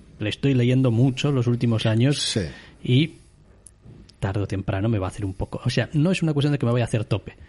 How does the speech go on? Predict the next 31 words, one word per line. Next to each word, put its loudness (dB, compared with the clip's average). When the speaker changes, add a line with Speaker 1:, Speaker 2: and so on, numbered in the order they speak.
Speaker 1:
es -2
que 0
dentro 2
de 2
poco -2
va 2
a 0
sacar 0
una 0
nueva 0
colección 0
y -2
me 2
va 2
a 4
importar 0
tres -4
pitos. -14
Speaker 2:
Es -2
posible. -8
Speaker 1:
Pero -6
bueno, -2
hasta -2
que -4
llegue 2
eso, 0
pues -4
mientras -4
tanto, 0
Danger 2
Street, -4